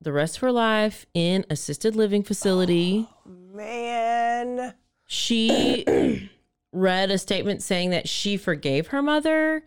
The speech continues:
Speaker 1: but she still hated her. <laughs>
Speaker 2: Yeah.
Speaker 1: Yeah. And she's like, "Not only took away my dad and my brother, but my livelihood, my independence,"
Speaker 2: Oh,
Speaker 1: you know.
Speaker 2: poor girl.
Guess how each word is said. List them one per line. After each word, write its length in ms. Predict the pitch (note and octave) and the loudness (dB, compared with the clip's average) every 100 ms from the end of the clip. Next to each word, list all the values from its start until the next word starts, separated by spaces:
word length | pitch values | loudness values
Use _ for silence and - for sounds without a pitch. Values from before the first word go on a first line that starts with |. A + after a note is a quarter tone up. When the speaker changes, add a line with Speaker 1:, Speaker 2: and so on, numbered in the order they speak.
| - - _ _ | -14 -20 _ _
Speaker 1:
but 760 | F3+ E3+ E3 E3 - - - - _ _ _ _ _ _ _ _ _ _ _ _ _ _ | 0 2 2 0 -2 -10 -14 -16 _ _ _ _ _ _ _ _ _ _ _ _ _ _
she 840 | - - - G#3+ G3+ G3 G3 - - _ _ | -14 -10 -4 -2 0 -2 -2 -4 -10 _ _
still 280 | - D3 C#3+ | -10 -6 -4
hated 300 | D3+ - - | -4 -6 -2
her. 100 | G3+ | -2
<laughs> 40 | - - - - - - - _ _ _ _ A3+ G#3+ | -2 -8 -14 -18 -20 -20 -20 _ _ _ _ -6 0
Speaker 2:
Yeah. 380 | A#3+ A3+ A3 | 4 4 2
Speaker 1:
Yeah. 240 | A#3+ - - - - - _ - - - - - - | 2 -2 -6 -18 -20 -20 _ -20 -20 -20 -20 -20 0
And 160 | A3 | 0
she's 300 | F#3 G3+ F#3+ | 2 -2 0
like, 220 | F3+ E3+ E3+ | 0 0 0
"Not 180 | E3+ | 0
only 160 | G#3+ C4 | 2 0
took 180 | B3+ B3 | 0 0
away 120 | A#3 | 0
my 160 | G#3 F3+ | 2 0
dad 260 | F3 F#3+ | 0 2
and 60 | G3 | 0
my 100 | F3 | 0
brother, 600 | D#3+ F#3 F3+ F3+ F3 F3 | 0 0 2 2 2 2
but 180 | D#3+ C3 | 0 0
my 120 | C3+ | 0
livelihood, 420 | D3+ F3 F3+ F3 | 0 0 -2 -2
my 120 | D#3+ | -2
independence," 1080 | - C3 - G3+ F#3+ F3+ F3+ F3 F3 - - | -4 -6 -4 -2 0 2 0 0 0 -2 -4
Speaker 2:
Oh, 440 | A#3+ A#3+ B3 A#3+ A#3+ | -2 2 2 4 4
Speaker 1:
you 60 | |
know. 280 | A#3+ B3 B3 B2+ | 4 2 0 0
Speaker 2:
poor 200 | A3 G#3 | 0 0
girl. 880 | - A3 A#3 A#3 A3+ G#3+ G3+ F#3+ | -2 0 4 4 6 4 4 0